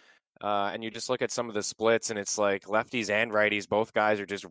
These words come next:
really, really crushing, but more so righties. So, I mean, Castellanos, I think, is a very, very solid play, an underrated play. Maybe it's just a standalone play. It's hard to, to get involved and, and wanna stack Tigers. I mean, if you're a m-,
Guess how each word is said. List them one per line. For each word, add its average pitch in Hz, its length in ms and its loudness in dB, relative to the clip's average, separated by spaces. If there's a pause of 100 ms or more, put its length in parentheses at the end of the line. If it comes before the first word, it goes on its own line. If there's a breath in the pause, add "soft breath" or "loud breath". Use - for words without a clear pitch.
really, 113 320 6
really 107 280 2
crushing, 104 400 -2
but 113 140 2
more 117 260 6
so 131 220 4
righties. 107 500 2
So, 104 200 2
I 101 80 4
mean, 101 180 -6
Castellanos, 113 640 -2
I 104 80 -2
think, 101 200 -6
is 92 140 -4
a 92 60 -8
very, 101 420 0
very 104 320 2
solid 101 460 4
play, 101 260 4
an 101 140 0
underrated 117 580 2
play. 117 240 4
Maybe 143 240 2
it's 151 140 0
just - 180 -2
a 147 60 -4
standalone 151 560 2
play. 98 220 2
It's 104 120 -4
hard 151 280 2
to, 165 180 4 (380 loud breath)
to 143 80 0
get 156 140 4
involved 131 460 4
and, 135 180 0
and 131 200 -2
wanna 127 360 4
stack - 600 -2
Tigers. 120 480 0
I - 20 -4
mean, 113 160 -6
if 113 160 -8
you're 127 200 4
a 117 60 4
m-, 113 140 -10